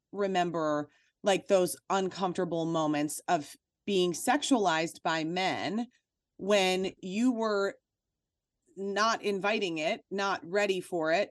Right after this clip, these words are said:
not in any sort of situation where you were consenting to it. Um, and then also you can remember, I'm sure, that first time that you realized that your body didn't fit the mold of what society said that your body was supposed to be. I, I have talked about this before. I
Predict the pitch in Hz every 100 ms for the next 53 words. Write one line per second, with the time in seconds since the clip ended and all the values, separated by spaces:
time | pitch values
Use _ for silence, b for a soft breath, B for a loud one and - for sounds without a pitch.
0 | - 196 202 208 - 202 185 202 202 -
1 | 208 190 156 208 180 196 185 - 190 175
2 | 180 175 160 180 180 180 165 180 160 220
3 | 262 208 151 147 139 139 285 - b b
4 | b _ - 202 185 190 226 226 220 -
5 | 185 285 285 214 185 180 196 180 175 165
6 | 170 151 160 151 165 143 151 220 - 175
7 | 165 - - 185 - 190 170 165 165 165
8 | 165 160 147 165 156 151 147 151 165 160
9 | 147 147 156 151 147 139 - 156 147 160
10 | 143 135 147 139 143 147 147 143 127 135
11 | 143 139 127 - 143 135 135 123 143 -
12 | 151 135 - 123 147 95 B B B 220
13 | 262 - 214 220 226 202 - 220 190 180
14 | 160 160 180 - 175